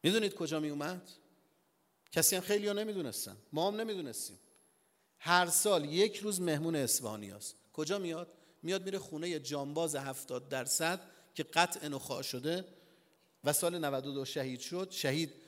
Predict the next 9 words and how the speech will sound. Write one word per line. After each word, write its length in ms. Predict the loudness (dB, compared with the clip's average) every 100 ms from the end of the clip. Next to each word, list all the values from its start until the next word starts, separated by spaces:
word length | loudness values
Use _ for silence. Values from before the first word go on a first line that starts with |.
| -14 -4
ناصر 540 | 2 4 4 4 2
توبه‌ای 520 | -2 -2 0 0 -2
ها. 420 | -2 -2 -4 -10 -20 _ _ _ _ _ _ -10
شهید 300 | -2 -2 0
ناصر 380 | -2 -2 -4
توبه‌ای 380 | -4 -4 -4 -4
ها 280 | -2 -2 -2 -10 -10
زیر 380 | -4 -2 -2 -4
مجموعه 920 | -2 -2 -2 -8 -6 -2 0 0 -2